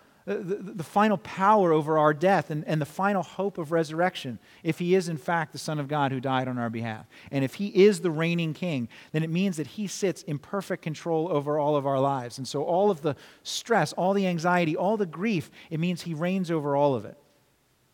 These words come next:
The stress and the anxiety of defining our own identity becomes significantly easier when we accept who Jesus is. That's where we start. And even in those moments when we aren't sure what he's doing, it means that we can trust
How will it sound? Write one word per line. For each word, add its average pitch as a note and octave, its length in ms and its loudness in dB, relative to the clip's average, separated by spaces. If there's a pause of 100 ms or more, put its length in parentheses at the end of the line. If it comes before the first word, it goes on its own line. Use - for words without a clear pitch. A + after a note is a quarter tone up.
(640)
The D3+ 60 -6
stress A3+ 380 0
and G#3 80 0
the F#3 80 2
anxiety E3+ 560 2
of C3+ 140 -4
defining E3+ 500 -4
our D3 220 -2
own F#3 240 0
identity A2 500 -4 (640)
becomes E3+ 400 -4
significantly E3+ 800 -6
easier C3+ 560 -6
when B2+ 180 -6
we B2+ 160 -2
accept C3+ 600 -6 (400)
who C3 180 -8
Jesus A2 440 -8
is. - 300 -18 (640)
That's - 320 -4
where B2+ 120 -4
we A#2 100 -6
start. A2+ 400 -12 (640)
And D#3 120 0
even A3+ 280 4
in G#3+ 100 4
those F#3+ 220 2
moments F3 360 0
when D3 120 -4
we D3 100 -2
aren't D3+ 160 -2
sure E3+ 260 -2
what E3 120 -2
he's D#3 100 -2
doing, C#3 300 -2
it C3+ 80 -6
means D3 220 -2
that E3 60 -6
we C#3 100 -6
can C3+ 160 -6
trust D#3+ 440 0